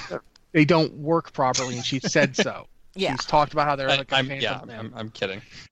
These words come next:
Speaker 2: She'd, she'd feel the guilt of everything she did. She'd remember it all. So she'd remember being killed, remembered having her soul pulled out, remember being a banshee, all of it. She'd have all of that in her memory. And she'd basically have to go on the run almost immediately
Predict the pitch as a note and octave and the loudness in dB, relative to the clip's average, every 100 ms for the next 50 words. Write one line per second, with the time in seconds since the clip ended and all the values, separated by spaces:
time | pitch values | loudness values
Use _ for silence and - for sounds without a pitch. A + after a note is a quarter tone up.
0 | _ - F3+ D#3 - F3 D3+ - - - | _ -2 -2 -2 -4 -4 -4 -12 -18 -4
1 | G3+ G#3+ D#3+ C#3+ B2 E3 E3 - - _ | 0 2 0 -2 2 2 2 -4 -16 _
2 | C#3 C#3 D3 D3+ D#3 D3 - C#3 B2 D3 | -2 0 2 2 2 2 0 -2 -2 2
3 | C#3 A#2+ A#2 - - - - E3+ C#3 C#3 | 4 2 -4 -10 -18 0 4 4 2 0
4 | C3 C#3+ A3+ G#3 D3+ B2 A2+ G#2 - G2 | 2 2 4 2 2 -2 -6 -10 -12 -16
5 | _ - C#3+ E3 D3 C#3 E3 F#3+ F3 F3 | _ -6 -4 -4 -4 0 2 2 2 2
6 | E3+ - E3 C#3 B2+ D3+ C#3 B2+ C#3+ E3 | 0 -2 0 2 0 -4 -4 -2 -2 0
7 | D#3 D3 C#3+ - - D#3+ F3+ - C3+ B2 | 0 0 -2 -2 2 4 4 4 0 4
8 | A#2+ C3 C3 C3+ D3 D#3+ C#3+ D#3 D3+ C3+ | 4 4 2 -2 0 -2 0 0 2 0
9 | C3+ C3 B2+ - B2 D3 - - - _ | 2 0 0 -2 -4 -4 -8 -20 -20 _
10 | E3+ F3+ C#3+ A2+ - - C#3 C#3 C#3+ D3+ | 6 8 6 0 -8 -8 -4 -2 2 2
11 | D#3 D3+ C#3+ D3+ D3 C#3+ C3 C3 - - | 4 4 2 0 0 0 -2 -4 -8 -20
12 | _ F#3+ A3+ F#3+ F3+ - - _ - F#3 | _ 6 8 8 4 -2 -20 _ 0 2
13 | D#3+ G3 - B3 G#3+ - F#3 - E3 E3+ | 6 6 4 0 0 2 0 0 0 2
14 | E3 D#3 D#3 D3+ D3 F3 - D#3 F3+ E3 | 2 4 4 4 2 0 0 2 4 4
15 | C#3 B2 A#2+ | 0 -6 -6